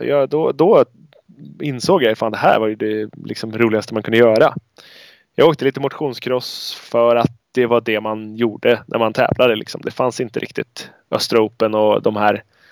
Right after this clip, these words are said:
eh, tävlingarna då, utan det hade startat med lite motionscross, så jag åkte några såna, men inte direkt så mycket fart och ännu mindre ork, för att fysträna har aldrig varit något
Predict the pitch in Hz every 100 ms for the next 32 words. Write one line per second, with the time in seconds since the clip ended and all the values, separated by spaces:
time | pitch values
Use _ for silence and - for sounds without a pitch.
0 | _ _ - - - 58 - - _ _
1 | _ _ _ _ - - 123 107 110 110
2 | 123 139 107 - 113 113 110 110 - -
3 | - 120 127 120 120 131 107 110 107 113
4 | 110 - 127 123 127 123 - - 123 110
5 | 120 113 110 - 123 - 107 113 107 107
6 | - - - - _ _ - 117 - 117
7 | 107 - 110 - - 107 - 107 104 107
8 | 104 - - - 117 113 113 113 - 113
9 | 107 - - - - - - _ _ _
10 | _ _ _ - 139 - 139 117 104 107
11 | 110 107 107 107